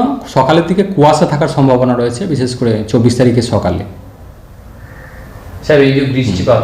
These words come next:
Speaker 1: হুম।
Speaker 2: আহ,
Speaker 1: হ্যাঁ।
Speaker 2: পশ্চিমের জেলাগুলিতে, তো কারণ কিসের জন্য?
Speaker 1: খুব একটা সিগনিফিক্যান্ট কিছু নেই। বৃষ্টিপাত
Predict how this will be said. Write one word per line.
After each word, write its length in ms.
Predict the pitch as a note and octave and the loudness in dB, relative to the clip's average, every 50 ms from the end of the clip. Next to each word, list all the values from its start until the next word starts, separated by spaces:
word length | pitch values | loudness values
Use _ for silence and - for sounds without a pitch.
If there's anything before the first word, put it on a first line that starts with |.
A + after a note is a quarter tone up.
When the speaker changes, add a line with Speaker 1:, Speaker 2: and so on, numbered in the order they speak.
| - - C3 | -2 -6 -6
Speaker 1:
হুম। 80 | A#2+ | -4
Speaker 2:
আহ, 260 | A#2+ A#2 A#2 A2+ A2+ | -2 -2 0 0 0
Speaker 1:
হ্যাঁ। 120 | A2 - - | 0 0 -2
Speaker 2:
পশ্চিমের 340 | A#2+ A#2 - - C3 B2 A#2+ | -2 -4 -2 -4 -2 -2 0
জেলাগুলিতে, 540 | A#2 A2 A2 A2 G#2+ G#2+ G#2+ A2+ B2+ C3+ C3+ | -2 -2 -2 -2 -4 -4 -6 -6 -6 -6 -6
তো 80 | - | -2
কারণ 300 | - G#2+ G#2+ A#2 A#2 A2+ A2+ A2+ | -2 0 2 2 2 0 0 -2
কিসের 240 | B2 B2+ C3+ B2 A#2 | -4 -4 -4 -4 -4
জন্য? 280 | - - - G#2+ G#2 G#2 - - - - - - - - - - - - - - - - - - | -6 -8 -10 -10 -10 -10 -12 -14 -14 -16 -18 -18 -20 -20 -20 -20 -20 -18 -18 -18 -18 -18 -12 0
Speaker 1:
খুব 140 | - F3+ G3+ | 2 4 4
একটা 200 | A#3+ A#3 A#3 C4 | 6 4 4 2
সিগনিফিক্যান্ট 580 | - - G3+ F#3 G3+ F#3+ G3 G#3 G#3+ A3 G3+ A3 | 2 4 4 6 6 6 6 6 6 4 2 2
কিছু 220 | A3 - - G#3 | 0 0 2 2
নেই। 180 | E3+ E3 F3+ B3 - - - - - - - - - - - - - - - - - - - | 2 2 2 0 -2 -6 -8 -16 -20 -20 -20 -20 -20 -20 -20 -20 -20 -20 -20 -20 -18 -6 -4
বৃষ্টিপাত 380 | B2 A#2 - - C#3+ D3+ D3 | -4 -2 -2 0 2 4 4